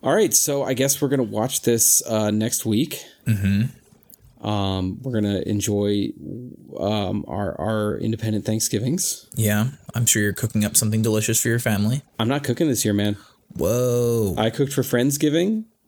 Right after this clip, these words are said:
Speaker 1: and, um, so for proper Thanksgiving,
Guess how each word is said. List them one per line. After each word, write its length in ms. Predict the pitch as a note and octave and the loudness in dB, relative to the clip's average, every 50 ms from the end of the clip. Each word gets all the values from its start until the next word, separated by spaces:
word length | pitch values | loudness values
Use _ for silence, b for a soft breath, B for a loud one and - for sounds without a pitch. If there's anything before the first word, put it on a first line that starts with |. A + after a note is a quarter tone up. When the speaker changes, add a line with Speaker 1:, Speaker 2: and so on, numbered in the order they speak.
| _ _ _ _ _ - | _ _ _ _ _ -2
Speaker 1:
and, 480 | A2 A2 G#2+ G#2+ G#2+ G#2+ G#2 G#2 G2+ | 0 2 2 2 2 2 2 2 0
um, 600 | - - G#2 G#2 G2+ G2+ G2 G2 G2 G2 - - - | 0 0 -2 0 0 0 0 0 -2 -2 -4 -6 -8
so 220 | - - A2 G#2+ | -4 -2 -2 0
for 160 | G2 - A2+ G2+ | 0 0 -2 0
proper 300 | - A2+ A2 A#2 C#3 C#3 | 0 0 0 0 0 0
Thanksgiving, 680 | C#3+ C#3+ C#3 C3+ - - C#3+ C#3 D3+ D#3+ E3+ F3 F3 | 0 0 0 -2 0 0 0 2 2 2 0 0 -2